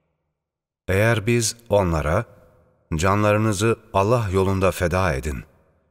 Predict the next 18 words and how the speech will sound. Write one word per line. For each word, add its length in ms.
yahut 540
yurtlarınızdan 880
çıkarak 580
hicret 420
edin." 300
diye 320
bunu 460
bir 180
farz 380
olarak 520
üzerlerine 580
yazsaydık, 760
içlerinden 680
pek 240
azı 240
müstesna 680
bunu 300
yapmazlardı. 880